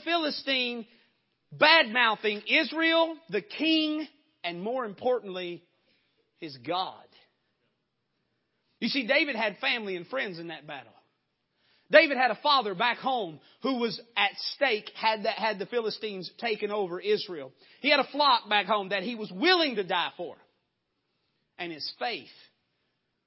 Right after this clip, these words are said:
was under attack. His future, if someone doesn't take that giant down, is gone. Then they say in verse twenty-five, "Have you not heard of this champion? He's the meanest, greenest, roughest, toughest hombre around."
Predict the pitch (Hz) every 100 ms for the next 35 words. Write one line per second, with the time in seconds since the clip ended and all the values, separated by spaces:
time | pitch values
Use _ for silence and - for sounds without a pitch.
0 | _ _ _ _ _ _ _ _ _ _
1 | 147 143 165 147 135 - 139 117 _ _
2 | 165 - - 233 233 - 131 127 - 190
3 | 190 175 185 165 190 175 180 156 175 190
4 | 165 151 147 127 123 127 127 143 151 -
5 | _ _ _ _ _ _ _ _ _ _
6 | _ - 330 311 269 - 269 254 240 233
7 | 226 - 247 214 240 226 208 196 202 285
8 | 302 226 254 311 220 208 - 254 302 339
9 | 285 302 220 196 208 254 247 220 170 240
10 | 240 233 - _ _ 233 277 247 196 -
11 | 277 247 262 - - - - 285 262 214
12 | 247 220 196 247 214